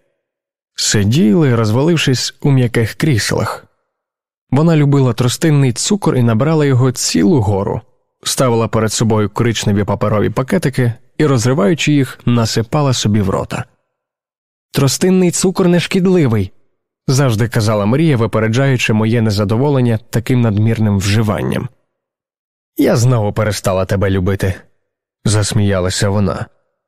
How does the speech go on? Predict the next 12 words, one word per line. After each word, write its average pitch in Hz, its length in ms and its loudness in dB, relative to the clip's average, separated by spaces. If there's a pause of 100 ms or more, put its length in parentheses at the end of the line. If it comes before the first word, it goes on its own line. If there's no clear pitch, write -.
(640)
«Невже 120 440 2
так?» - 460 -6 (720)
«Отак. - 720 -4 (640)
Якось 175 640 2
так», - 460 -6 (720)
відповіла. 98 720 -2 (1300)
Знайомий 165 500 2
агент 139 400 0
із 135 140 2
нерухомості 139 760 2
пропонує 139 560 2
Бейтінг-Голов. 131 960 0